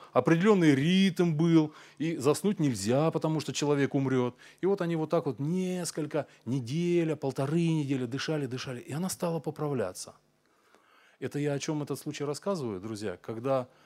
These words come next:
если ты наметил доброе дело, ты его сделай. И делай дальше. Это тема прошлого дня. И вот когда она стала приходить в себя,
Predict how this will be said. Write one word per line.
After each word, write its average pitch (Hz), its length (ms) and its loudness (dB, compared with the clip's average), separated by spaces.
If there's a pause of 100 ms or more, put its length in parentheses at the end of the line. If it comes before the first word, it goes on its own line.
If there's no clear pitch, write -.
(120)
если 127 240 -4
ты 139 100 -4
наметил 143 360 -4
доброе 107 320 -4
дело, 92 240 -4
ты 127 140 -6
его 131 180 -4
сделай. 98 500 -6
И 107 60 -8
делай 127 260 -2
дальше. 104 300 -4
Это 104 100 -10
тема 101 240 -6
прошлого 101 420 -6
дня. 135 280 -6 (960)
И 139 60 -2
вот 135 120 0
когда 127 220 -2
она 120 120 -4
стала 104 280 0
приходить 101 460 -8
в - 40 -12
себя, 127 460 -4